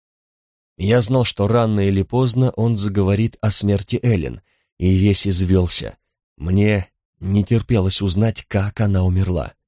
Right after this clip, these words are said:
Но оставалось лишь спокойно сидеть в кресле. "Мы продолжили поиски Дестера",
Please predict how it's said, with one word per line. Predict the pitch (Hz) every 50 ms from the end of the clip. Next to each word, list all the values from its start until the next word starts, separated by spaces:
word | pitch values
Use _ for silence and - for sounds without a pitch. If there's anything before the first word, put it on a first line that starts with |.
| _ _ _ _ _ _ _ _
Но | - 69 78 90 92 95 95 92 90 - - _ _ _ _
оставалось | - 85 - - - 92 90 101 104 101 95 - -
лишь | 95 95 - -
спокойно | - - 92 92 - - 101 101 101 107 113
сидеть | 110 - - 110 98 90 92 90
в | - -
кресле. | - - 95 92 87 - - - - - - _ _ _ _ _ _ _ _ _ _ _ _ _ _ _ _ _
"Мы | - 95 101 120 160 165
продолжили | - 135 131 127 107 113 123 131 127 156 160 160
поиски | - - 92 85 90 92 - - 123
Дестера", | 113 107 92 85 - - - 65 - -